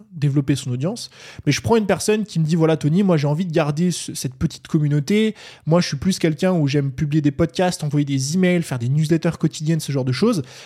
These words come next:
Là, il faut comprendre que oui, à un moment donné, vous pourrez pas aller aussi rapidement que des personnes comme moi qui publient des shorts, euh, des vidéos YouTube, euh, qui font des ads, ce genre de choses. Donc, si jamais vous vous dites, « Moi, je manque de trafic, donc je veux pas plus de trafic »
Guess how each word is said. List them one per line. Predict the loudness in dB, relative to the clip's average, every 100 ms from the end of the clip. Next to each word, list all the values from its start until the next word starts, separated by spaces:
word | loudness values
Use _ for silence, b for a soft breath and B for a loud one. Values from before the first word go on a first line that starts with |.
| B
Là, | 2 2
il | 2
faut | -2
comprendre | -4 -2 0
que | 2
oui, | 2 4 2 -2
à |
un |
moment | -2 0 0
donné, | 2 2 0 -2
vous | -8
pourrez | -4 0 0
pas | 2 2 2 -2
aller | -2 0
aussi | 2 0 -4
rapidement | -4 -4 0 2 2 2
que | 2 2 2 B B -4
des | -2
personnes | -2 -2 -2
comme | 0 0
moi | 0
qui | -2
publient | -6 -4 -2
des | 0
shorts, | 0 2 0 -2 -16 b b
euh, | -4
des | 0 0
vidéos | 0 0
YouTube, | 0 -2 0 2 2 -2
euh, | -6 -6
qui | -6
font | -4 0
des | 0
ads, | 2 0
ce | -2
genre | -2 -2
de | -4
choses. | -6 -14 -18 B B B B
Donc, | 2 2 -6 _
si | -8 -4 -2
jamais | 0 2 2
vous | 2 0
vous | 0 0
dites, « | 0 2
Moi, | 4 4
je | 4 2
manque | 2 2 2
de | 0
trafic, | -2 -4 -8 -8
donc | -10 0
je | 2
veux | 2
pas | 2 0
plus | 0 -2
de |
trafic » | -2 -4 -8 -10